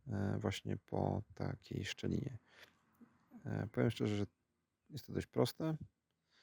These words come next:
E, nie wiem, czy łatwe w ustawieniu przy kole, ale łatwe do przesunięcia. Same profile są wytrzymałe.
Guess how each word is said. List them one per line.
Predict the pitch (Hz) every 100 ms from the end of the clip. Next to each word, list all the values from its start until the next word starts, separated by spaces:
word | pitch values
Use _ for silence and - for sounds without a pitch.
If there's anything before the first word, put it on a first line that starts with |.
| _ _ _ _ _ _ -
E, | 98 101 101 - -
nie | 147 147
wiem, | 117
czy | 98 -
łatwe | 101 - - 143 147 139 _ _ _
w |
ustawieniu | 117 - 123 120 127 139 147 151 - - -
przy | -
kole, | - - - 165 - - - - _ _
ale | 139 131 - - - -
łatwe | 110 107 107 - 104
do | -
przesunięcia. | - - - 123 69 - 123 127 131 _ _ _
Same | - - 98
profile | - 92 - 95
są | -
wytrzymałe. | - - - - -